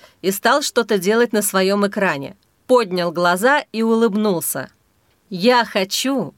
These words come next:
чтобы вы вернулись и вытащили Саблезуба, Лука, исправили твою ошибку». Так проникновенно вышло. Будь Ксения чуть более наивной, наверное, всплакнула бы.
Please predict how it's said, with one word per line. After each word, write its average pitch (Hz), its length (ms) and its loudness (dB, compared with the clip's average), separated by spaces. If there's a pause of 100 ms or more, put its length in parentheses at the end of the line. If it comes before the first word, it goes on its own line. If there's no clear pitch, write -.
чтобы 240 480 2
вы 254 160 0
вернулись 233 960 0
и 233 140 2
вытащили 269 800 0
Саблезуба, 247 920 0
Лука, 226 600 0 (500)
исправили 240 800 0
твою 214 720 -4
ошибку». 208 1040 0 (800)
Так 269 300 -4
проникновенно 233 880 2
вышло. 165 500 -6 (380)
Будь 277 280 0
Ксения 269 500 0
чуть 226 240 -4
более 220 400 2
наивной, 254 560 2
наверное, 220 600 0
всплакнула 196 720 -2
бы. 135 200 -8